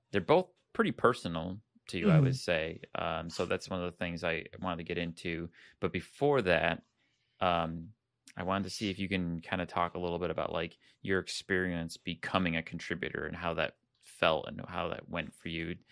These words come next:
Speaker 1: especially for anyone else who might be
Speaker 2: Yeah.
Speaker 1: interested.
Speaker 2: Um, so, like, I think y'all did the podcast maybe, like, a month or two ago,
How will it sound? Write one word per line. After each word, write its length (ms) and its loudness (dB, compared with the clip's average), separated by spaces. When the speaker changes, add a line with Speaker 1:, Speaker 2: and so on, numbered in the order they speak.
Speaker 1:
especially 280 6
for 100 6
anyone 220 6
else 160 6
who 60 0
might 140 2
be 80 -6
Speaker 2:
Yeah. 60 -4
Speaker 1:
interested. 500 -4
Speaker 2:
Um, 280 2
so, 180 4
like, 140 4
I 100 6
think 640 2
y'all 260 8
did 320 4
the 80 2
podcast 920 0
maybe, 300 -6
like, 180 -8
a 40 -10
month 260 0
or 60 -2
two 200 -2
ago, 520 4